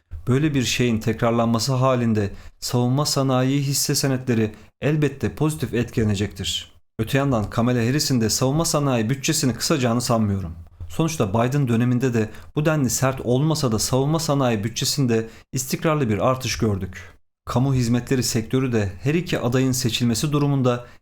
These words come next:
negatif etkilenmeyeceğini düşündüğüm sektörlerin başında geliyor. Özetlersek kamu, savunma ve finans sektörü özellikle de küçük ölçekli bölgesel bankalar seçim süreci için güvenli tercihler gibi görünüyor. Her iki adayın da seçilmesi durumunda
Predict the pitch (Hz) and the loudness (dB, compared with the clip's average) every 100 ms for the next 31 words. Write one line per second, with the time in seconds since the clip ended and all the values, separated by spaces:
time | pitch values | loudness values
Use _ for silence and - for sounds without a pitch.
0 | _ 110 127 160 160 - - 127 - 127 | _ 0 2 0 -2 -4 -2 -4 0 0
1 | 139 143 131 127 117 104 113 160 131 117 | 2 2 2 2 2 0 0 0 2 2
2 | 107 139 135 156 147 120 107 127 127 123 | 0 -2 0 0 2 2 2 0 0 2
3 | 113 104 101 87 80 - - _ _ _ | 2 2 0 -2 -8 -14 -20 _ _ _
4 | 120 120 120 143 135 113 - - 123 87 | 0 0 2 0 2 -2 -2 0 0 0
5 | 78 - - 135 139 135 135 139 - 110 | -6 -6 -2 0 2 0 0 -4 -4 -4
6 | 220 127 139 156 - 131 135 135 - - | -2 0 0 0 -2 -2 0 0 -2 -4
7 | 113 113 123 - 120 - - - 139 127 | -2 0 0 0 -2 -2 -4 -2 0 -2
8 | 110 104 107 107 - 135 127 120 120 117 | -2 0 0 0 0 0 2 0 0 0
9 | 117 - - - - - 127 156 156 - | 0 -6 -16 -16 -6 -2 0 0 0 0
10 | 123 113 147 143 120 104 123 139 160 151 | 0 2 0 0 0 2 2 2 0 2
11 | 127 117 113 127 113 110 110 107 104 95 | 0 2 0 0 2 2 2 2 2 0
12 | 80 - - - _ - 135 147 147 110 | -6 -14 -20 -20 _ -4 -2 0 0 0
13 | 110 127 139 123 123 - 127 127 143 139 | 2 2 2 0 -2 0 0 -2 -2 0
14 | 135 131 113 110 | 2 2 0 -2